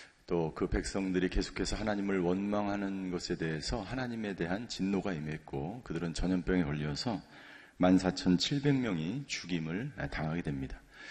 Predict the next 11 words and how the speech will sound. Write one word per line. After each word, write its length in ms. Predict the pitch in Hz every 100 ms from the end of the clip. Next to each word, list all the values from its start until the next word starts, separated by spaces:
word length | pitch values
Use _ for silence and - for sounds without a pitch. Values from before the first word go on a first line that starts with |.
| - - -
그리고 300 | - 120 120
또 120 | 127 117
광야를, 880 | - 110 120 123 120 107 73 - -
어, 180 | 110 71
진행하면서 1080 | - 110 110 113 104 98 - 76 98 131 131
또 220 | 90 82
자연사하는 920 | 76 - 101 104 101 92 92 90 87
사람들도 560 | 82 85 82 78 78 78
있고, 420 | 69 - 87 139
여러 160 | 92 85
가지 420 | 82 80 98